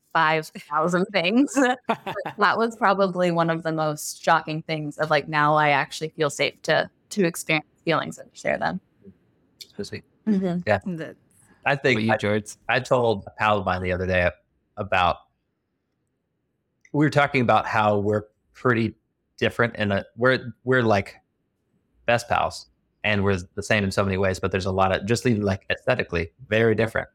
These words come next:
Speaker 2: You are, like, a beige queen and I'm a dirty van boy. I, I remember telling a friend of, like, "Oh yeah, like,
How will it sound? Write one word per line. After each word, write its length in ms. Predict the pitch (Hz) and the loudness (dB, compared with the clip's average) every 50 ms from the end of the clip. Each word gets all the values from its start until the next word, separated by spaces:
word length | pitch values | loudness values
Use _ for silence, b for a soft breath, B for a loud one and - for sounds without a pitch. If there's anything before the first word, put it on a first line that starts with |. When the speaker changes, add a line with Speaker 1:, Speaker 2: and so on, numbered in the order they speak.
| _ | _
Speaker 2:
You 220 | - 101 104 104 101 | -6 -2 0 0 2
are, 140 | 98 98 98 | 2 2 2
like, 340 | 98 92 92 90 - - - - | 2 0 -2 -4 -6 -10 -14 -6
a 60 | 98 | -2
beige 240 | - 98 95 95 - | -2 0 0 -2 -4
queen 320 | - - 107 95 95 95 - _ _ b b b b b - | -6 -6 -6 -6 -6 -8 -12 _ _ b b b b b -4
and 100 | 104 98 98 | 0 0 2
I'm 160 | 95 95 95 | 2 0 -2
a 60 | 90 | -2
dirty 260 | - 101 98 95 95 | -2 -2 -2 -2 0
van 220 | 78 98 92 90 92 | 0 0 0 0 -2
boy. 240 | - 85 82 82 - - _ - - b b b b b b b | -4 -6 -6 -6 -8 -10 _ -20 -20 b b b b b b b
I, 180 | - 113 123 123 - - | -4 -4 -4 -4 -6 -4
I 80 | 120 120 | -2 -2
remember 260 | 117 107 95 113 104 | -2 -2 -2 -4 -2
telling 340 | - - 107 110 107 101 98 | 0 0 0 2 0 -2 -4
a 40 | |
friend 480 | 98 - 120 113 110 107 104 104 98 - _ _ _ _ _ _ _ _ _ _ _ _ _ - | -4 -2 0 0 2 0 0 -2 -6 -10 _ _ _ _ _ _ _ _ _ _ _ _ _ -4
of, 180 | 110 107 101 107 | -4 -2 -2 -2
like, 200 | 101 95 - - | -4 -6 -6 -4
"Oh 100 | - 196 | -2 0
yeah, 300 | 202 160 156 196 208 180 | 0 0 0 0 0 0
like, 320 | 120 98 98 98 - - | 0 0 -2 -4 -4 -8